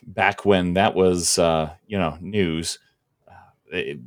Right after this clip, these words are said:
just the, the way that they handled certain portions of it, and now they're trying to rewrite things to make themselves look the way they think people want them to look. Uh, when we all know that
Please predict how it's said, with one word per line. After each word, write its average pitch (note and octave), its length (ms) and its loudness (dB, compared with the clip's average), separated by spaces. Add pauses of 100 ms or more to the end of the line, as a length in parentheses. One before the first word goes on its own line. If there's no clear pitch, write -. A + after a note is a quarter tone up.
just C#3+ 320 -2
the, C#3 160 4
the C3+ 160 2
way E3+ 160 6
that D3+ 180 4
they B2 120 4
handled A2+ 400 2
certain G#2+ 320 2
portions G#2+ 500 2
of F#2+ 160 6
it, F#2+ 260 4
and F#2+ 260 2
now G2+ 160 4
they're G2 120 2
trying G2+ 280 0
to F#2+ 60 -6
rewrite G2 360 2
things F#2+ 260 -4
to - 100 -8
make F#2 200 -2
themselves F2+ 540 0
look F#2 340 0 (140)
the G2 100 -2
way F#2+ 180 4
they F#2+ 160 -2
think F#2+ 300 -8
people F2+ 300 -10
want F#2 260 -4
them F#2+ 180 -6
to - 180 -8
look. A#2 920 -4 (880)
Uh, A2+ 160 4
when A2+ 300 4
we A2+ 120 6
all A2 180 6
know G#2 260 6
that G2+ 260 4